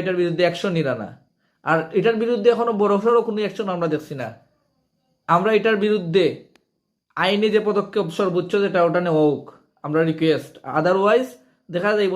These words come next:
ধরেন নিকিতা বাংলাদেশের জনতা হকলে এই বিষয়টা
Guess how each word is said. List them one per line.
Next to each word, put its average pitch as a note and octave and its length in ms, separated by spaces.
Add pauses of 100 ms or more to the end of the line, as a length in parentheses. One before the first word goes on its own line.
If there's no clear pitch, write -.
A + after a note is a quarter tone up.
ধরেন F3 240
নিকিতা D#3 300 (420)
বাংলাদেশের E3+ 520
জনতা F3+ 300
হকলে F#3 260 (840)
এই F#3+ 120
বিষয়টা F#3 260